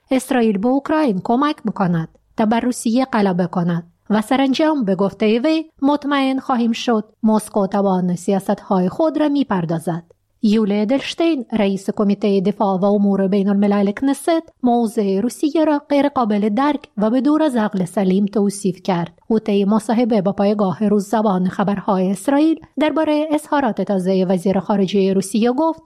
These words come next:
"از این سخنان تعجب نکردم، چرا که به گفتهٔ وی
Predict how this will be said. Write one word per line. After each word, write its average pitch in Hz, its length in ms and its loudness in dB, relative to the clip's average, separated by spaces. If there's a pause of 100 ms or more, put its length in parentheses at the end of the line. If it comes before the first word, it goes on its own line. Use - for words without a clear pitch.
"از 220 220 0
این 196 140 2
سخنان 302 680 -2
تعجب 277 440 0
نکردم، 208 600 -2 (100)
چرا 190 260 0
که 190 140 -2
به 196 100 0
گفتهٔ 285 480 0
وی 330 240 0